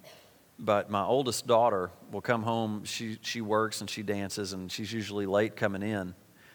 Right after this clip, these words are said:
But she is, Elizabeth is so good at getting my child to stop for just a minute and talk. And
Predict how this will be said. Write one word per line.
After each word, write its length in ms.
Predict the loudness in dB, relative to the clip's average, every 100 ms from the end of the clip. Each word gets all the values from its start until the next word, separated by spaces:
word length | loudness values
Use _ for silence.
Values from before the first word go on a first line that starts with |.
| -20 -20 -8
But 160 | -6 -4
she 240 | -4 -2
is, 280 | -2 -4 -2
Elizabeth 540 | -2 0 -2 -2 -6 -6
is 120 | -6
so 320 | -4 -2 -2
good 460 | -4 -4 -2 -4 -6
at 200 | -4 -4
getting 320 | -4 -4 -4
my 160 | -4 -6
child 480 | -4 -2 -2 -4 -8
to 120 | -8
stop 540 | -6 -4 2 2 0
for 120 | -6 -8
just 260 | -8 -8
a 40 | -6
minute 340 | -6 -8 -10 -14 -12
and 280 | -10 -12 -12
talk. 460 | -10 -10 -12 -20 -20 _ _ _ _ _ _ _ _ _ _ _ _ _ _ -20 -20 -20 -20 -20 -20 _ -6
And 360 | -4 -2 -6